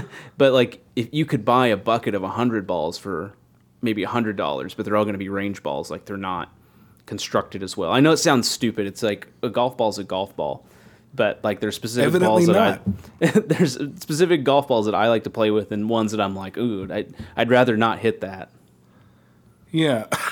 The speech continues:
Speaker 2: <laughs> That's funny. I am not up to that level yet, but hopefully I'll get there someday.
Speaker 1: We'll get you there. Uh, we'll, we'll do a new podcast. It'll be Corkscrew Convos on the Green.
Speaker 2: Yeah, On the Green. I always love a good subtitle after,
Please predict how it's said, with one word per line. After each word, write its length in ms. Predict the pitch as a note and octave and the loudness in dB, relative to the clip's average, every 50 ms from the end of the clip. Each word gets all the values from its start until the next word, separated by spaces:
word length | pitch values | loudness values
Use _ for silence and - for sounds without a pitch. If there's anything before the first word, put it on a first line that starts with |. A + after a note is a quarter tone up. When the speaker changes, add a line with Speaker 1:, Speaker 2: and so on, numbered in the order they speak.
| - - | 0 0
Speaker 2:
<laughs> 1160 | B3+ - - - - - A#3 - - - - - - - - _ - - - - - - | 0 0 -2 -4 -4 -4 -4 -4 -8 -10 -8 -8 -8 -8 -12 _ -18 -18 -18 -18 -10 -2
That's 220 | - G#3+ F3+ F3+ - | 0 0 0 0 -2
funny. 360 | - - F#3+ E3 D3 C3+ C3 | -2 0 0 2 2 0 0
I 200 | A#2+ C3 D3 F3 | 0 0 0 2
am 200 | G3 F#3+ E3+ E3+ | 0 0 0 2
not 200 | E3 D#3+ E3 E3 | 2 2 2 2
up 140 | F3 E3+ E3+ | 0 -2 -2
to 80 | - D#3 | -2 0
that 180 | D3 D3 C#3+ B2+ | 2 2 2 2
level 320 | B2+ B2+ C3+ C3+ D3 D3 | 4 2 4 4 4 4
yet, 300 | C#3+ D3 D3+ E3 F3 - | 4 4 2 2 0 -2
but 100 | - A#2+ | -4 -2
hopefully 340 | - D#3 D3+ D3 - D#3 D3 | -2 -2 -2 0 0 2 2
I'll 80 | C3+ C3+ | 2 2
get 200 | C3+ C3+ - - | 0 0 0 0
there 140 | C3 B2 | 0 0
someday. 540 | A#2 - - C3+ A#2+ G#2+ G2 F2+ E2 D#2 - - _ _ | 0 0 0 0 0 0 -2 -4 -6 -10 -14 -16 _ _
Speaker 1:
We'll 140 | - A#2+ B2+ | 0 0 2
get 240 | B2 C3 A#2+ - - | 2 2 0 0 0
you 60 | G#2 F#2+ | -2 0
there. 260 | G2 F#2 F#2+ G2 - _ _ _ _ _ - - | 0 -2 -4 -6 -10 _ _ _ _ _ -6 -2
Uh, 80 | A#2+ | 0
we'll, 140 | C3 D3+ F3 F3 | 2 2 0 0
we'll 180 | E3+ F#3+ G#3+ | 2 2 2
do 100 | G#3 G3+ | 4 4
a 40 | G#3+ | 4
new 120 | F#3 D#3 C#3 | 4 4 4
podcast. 640 | - C3 A2+ A2 G2+ - G2+ E2 E2+ F#2 - - | 4 2 2 2 0 -2 -4 -4 -4 -6 -6 -6
It'll 120 | G#2 G2+ | -6 -6
be 220 | G2 G2+ F#2+ - - - - - - - - - | -4 -6 -8 -8 -10 -16 -20 -20 -20 -20 -20 -4
Corkscrew 300 | - E3 E3+ D#3+ - C#3+ | 0 0 0 0 0 -2
Convos 540 | C3+ - B2 A#2 A2 G#2 G2+ G2+ G2+ G2 F#2 | 0 2 2 2 2 4 4 2 2 2 0
on 160 | G#2 G2+ G2+ | -2 -2 -2
the 60 | F#2+ F#2+ | -2 -4
Green. 420 | F#2+ G2 F#2 F#2 F2 D2+ - - - - - - - - - _ _ _ _ _ - _ _ _ _ _ _ _ - - | -6 -8 -8 -8 -10 -12 -14 -14 -16 -18 -18 -18 -20 -20 -20 _ _ _ _ _ -20 _ _ _ _ _ _ _ -14 -6
Speaker 2:
Yeah, 200 | - F3+ F3+ E3+ | -2 0 0 0
On 300 | - B2 C#3 D#3+ F#3 G#3 | 0 0 2 2 2 4
the 80 | G#3 F#3+ | 2 2
Green. 420 | E3 E3 F3+ F#3+ F3+ D#3+ C3+ A#2+ | 2 2 2 4 4 4 4 4
I 140 | A#2 A#2+ C3+ | 4 4 4
always 320 | D3+ E3+ F3 E3+ C#3+ B2 - | 4 4 4 4 4 4 2
love 140 | E3 C#3+ | 2 2
a 60 | C#3+ B2+ | 2 0
good 380 | A#2+ B2+ C#3+ C#3+ C#3 C3 A#2+ | 2 4 4 4 4 2 0
subtitle 800 | - - - F#3 E3+ E3 D3+ - - - C3 A#2+ A2 A2+ B2 A#2+ | 0 0 2 2 2 0 -2 -4 -2 0 0 2 2 2 0 0
after, 580 | B2+ C3+ C3+ B2+ - - C3+ B2 A#2 A2 A2 | 0 0 -2 -2 -2 -2 0 0 2 0 -2